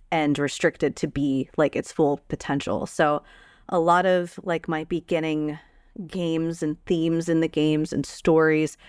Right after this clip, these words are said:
had to do with, like, you know, big, like, um, identity shifts and,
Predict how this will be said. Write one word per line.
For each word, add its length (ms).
had 280
to 80
do 380
with, 400
like, 480
you 140
know, 220
big, 400
like, 240
um, 320
identity 480
shifts 560
and, 400